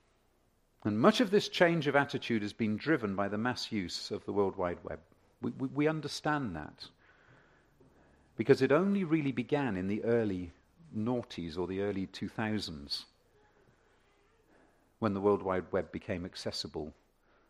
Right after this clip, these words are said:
to the whole world. And social media has seen an explosion of all types of sexual behavior, not just sexual behavior, but,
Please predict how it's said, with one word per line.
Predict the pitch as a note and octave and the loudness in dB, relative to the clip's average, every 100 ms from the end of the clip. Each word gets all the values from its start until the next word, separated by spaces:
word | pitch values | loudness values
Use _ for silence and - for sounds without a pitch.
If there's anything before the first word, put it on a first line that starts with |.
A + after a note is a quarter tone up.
| _ _ _ _ _ _ _ _ _ | _ _ _ _ _ _ _ _ _
to | - F#2+ | -6 -4
the | |
whole | F2+ F2+ E2+ | 0 -2 -2
world. | F2 D#2+ D#2+ - - _ _ _ _ _ _ _ _ _ _ _ _ _ _ _ _ | -4 -6 -8 -14 -20 _ _ _ _ _ _ _ _ _ _ _ _ _ _ _ _
And | G#2+ | -4
social | - F3+ - C#3 | 6 6 8 6
media | E3 E3 A2 F#2+ | 6 6 4 2
has | A2 | -2
seen | - A2 | 0 0
an | A2 | 0
explosion | A2 - - C#3+ C3 A#2+ G2+ | -2 -6 0 4 4 2 -2
of | G2 - - | -4 -6 -2
all | B2+ B2+ | 0 0
types | - A2+ F2+ - - - - - - - | -2 -6 -6 -8 -10 -10 -18 -20 -20 -12
of | - | -8
sexual | - A#2+ - G#2+ | 0 0 0 -6
behavior, | G#2 F2+ F#2+ F#2 A2+ | -4 -2 -2 -2 -6
not | A2 | -6
just | - A#2 - | -2 -2 -2
sexual | - F#2 - | -8 -8 -10
behavior, | - E2+ F2+ E2 F2+ | -8 -6 -6 -8 -10
but, | F#2 F2+ | -6 -6